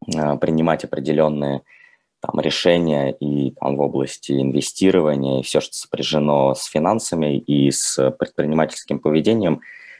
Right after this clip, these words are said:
э, более-менее правильные решения, <laughs> потому что всё равно здесь, э, там, отклонение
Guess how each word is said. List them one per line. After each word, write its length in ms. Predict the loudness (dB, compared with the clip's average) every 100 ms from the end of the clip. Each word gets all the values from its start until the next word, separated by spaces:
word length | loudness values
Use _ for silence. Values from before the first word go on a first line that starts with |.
| _ _ _
э, 460 | 2 4 4 4 2 0 _ _
более-менее 680 | 4 6 6 6 6 6 6
правильные 540 | 6 6 6 4 4
решения, 520 | 4 4 4 4 4 2 0 -6
<laughs> 140 | -2
потому 360 | -2 0 -2 0
что 160 | -2 -2
всё 180 | 4 6
равно 360 | 6 6 4 0 -14 -16 -2
здесь, 560 | 2 6 6 6 2 4
э, 460 | 8 10 10 6 2 _ _ _
там, 200 | 0 0
отклонение 960 | 0 4 6 8 8 8 6 6 2